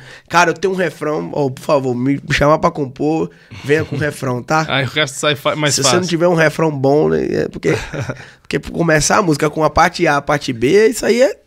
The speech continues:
Speaker 1: é tranquilo e calmo. Depois que
Speaker 2: Uhum.
Speaker 1: você tem um refrão, tá tudo ganho.
Speaker 2: <laughs>
Speaker 1: Parte A e parte B, minha avó vai fazer.
Speaker 2: <laughs> Tem um, uma realidade hoje, que é o TikTok,
Speaker 1: Uhum.
Speaker 2: que ele realmente tem estourado música. Você pega gente que tá muito bem posicionado nos streamings por conta do TikTok.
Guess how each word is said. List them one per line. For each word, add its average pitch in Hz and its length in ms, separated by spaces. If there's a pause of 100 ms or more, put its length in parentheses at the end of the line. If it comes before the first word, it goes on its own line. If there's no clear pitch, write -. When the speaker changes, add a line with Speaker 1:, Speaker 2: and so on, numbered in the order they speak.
(100)
Speaker 1:
é 605 60
tranquilo 220 560
e - 40
calmo. 135 500
Depois 123 280
que 117 40
Speaker 2:
Uhum. - 20
Speaker 1:
você 214 100
tem 208 120
um 226 40
refrão, 185 380
tá 247 140
tudo 320 240
ganho. 170 420 (320)
Speaker 2:
<laughs> - 320
Speaker 1:
Parte - 300
A 233 60
e 226 40
parte - 320
B, 196 240 (800)
minha 254 220
avó 180 240
vai 226 100
fazer. 135 500 (380)
Speaker 2:
<laughs> - 380
Tem 262 180
um, 220 380 (240)
uma 165 100
realidade 143 460
hoje, 175 180
que - 120
é 143 60
o 139 280
TikTok, 165 600 (220)
Speaker 1:
Uhum. 123 180
Speaker 2:
que 180 600 (100)
ele 160 240
realmente 185 480
tem 175 200
estourado 175 480
música. 190 340
Você 110 160
pega 143 380
gente 127 260
que 147 80
tá 160 140
muito 170 320
bem 131 160
posicionado 123 640
nos 131 140
streamings 190 420
por 247 240
conta 190 260
do 185 60
TikTok. 180 560